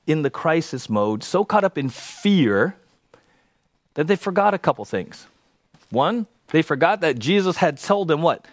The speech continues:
"Let's go to the other side." Jesus had told them, "We're going to the other side." In the middle of the crisis and fear,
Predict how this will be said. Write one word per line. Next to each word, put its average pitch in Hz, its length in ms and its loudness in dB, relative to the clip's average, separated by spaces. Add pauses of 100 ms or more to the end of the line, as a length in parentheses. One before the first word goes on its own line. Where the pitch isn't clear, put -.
(180)
"Let's 170 280 2
go 180 280 2
to 170 580 4 (800)
the 190 160 6
other 208 160 2
side." 247 500 2 (840)
Jesus 285 420 4
had 214 180 2
told 240 260 2
them, 175 220 0 (500)
"We're 214 140 6
going 254 280 2
to 240 80 6
the 226 140 2
other 214 180 4
side." 135 380 2 (920)
In 190 140 2
the 190 80 2
middle 233 300 4
of 226 100 0
the 202 80 0
crisis 202 480 0
and 170 160 -2
fear, 180 380 4